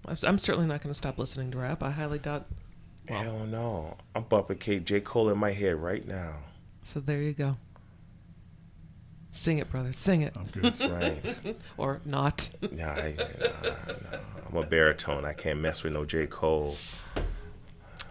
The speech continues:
Speaker 1: But the bottom line is, is that we're under attack yet again in a different way. We're, we're under attack now for art and artistic expression. And that to me is the, the beginning of, of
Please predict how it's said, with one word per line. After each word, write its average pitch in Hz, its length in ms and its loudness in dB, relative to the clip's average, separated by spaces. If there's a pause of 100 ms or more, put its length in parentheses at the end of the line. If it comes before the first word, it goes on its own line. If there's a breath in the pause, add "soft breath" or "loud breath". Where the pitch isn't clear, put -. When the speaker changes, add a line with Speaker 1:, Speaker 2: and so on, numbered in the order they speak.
Speaker 1:
But 165 120 0
the 160 60 -2
bottom 180 300 6
line 175 240 6
is, 160 200 4
is 160 140 0
that 151 200 6
we're 165 200 6
under 165 220 4
attack 160 380 0
yet 165 120 2
again 160 340 2
in 156 120 4
a 156 40 4
different 160 320 -2
way. 175 160 2
We're, 170 300 6
we're 262 120 6
under 311 180 6
attack 240 340 4
now 196 240 6 (320 loud breath)
for - 360 4 (180)
art 160 340 4 (300)
and 156 100 2
artistic 165 560 0
expression. 151 720 2 (540 loud breath)
And 160 180 8
that 165 200 8
to 170 100 4
me 165 260 8
is 151 360 6
the, 143 300 2 (280 loud breath)
the 165 80 2
beginning 160 540 8
of, 143 420 6 (200)
of 143 280 4